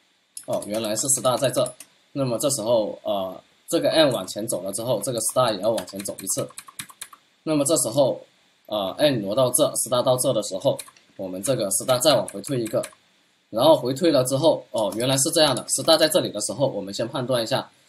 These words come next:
这个 star 和这个九是不是，呃，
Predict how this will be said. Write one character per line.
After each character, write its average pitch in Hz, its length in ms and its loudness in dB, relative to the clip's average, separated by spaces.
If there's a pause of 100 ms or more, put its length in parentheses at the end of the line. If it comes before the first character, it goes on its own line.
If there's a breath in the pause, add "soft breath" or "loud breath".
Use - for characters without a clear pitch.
(220 soft breath)
这 151 320 6
个 117 200 0
star 127 380 2
和 101 180 -4
这 135 120 -2
个 110 140 -2
九 - 260 -8 (120)
是 - 200 -6
不 104 120 -8
是， - 180 -2 (280)
呃， 92 280 -8